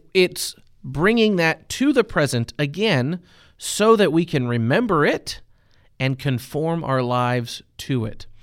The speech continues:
So in the Old Testament, the memorial par excellence is the Exodus, right? The celebration of the Passover commemorated the original Passover event that preceded the Exodus. Um,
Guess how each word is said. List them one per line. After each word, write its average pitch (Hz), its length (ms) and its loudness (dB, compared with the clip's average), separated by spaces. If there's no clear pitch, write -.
So - 160 -2
in 131 80 2
the 135 120 2
Old 247 340 0
Testament, 165 560 0
the 139 80 -4
memorial 143 560 -2
par 151 240 -2
excellence 131 640 -2
is 117 260 -6
the 120 220 -6
Exodus, 110 560 -6
right? 113 120 -6
The 117 80 -12
celebration 127 560 -4
of 110 100 -6
the 110 60 -8
Passover 151 680 -4
commemorated 143 760 2
the 120 120 -2
original 127 400 -2
Passover 120 600 -4
event 113 400 -4
that 127 160 -4
preceded 117 480 -2
the 120 120 0
Exodus. 147 520 -4
Um, 123 400 4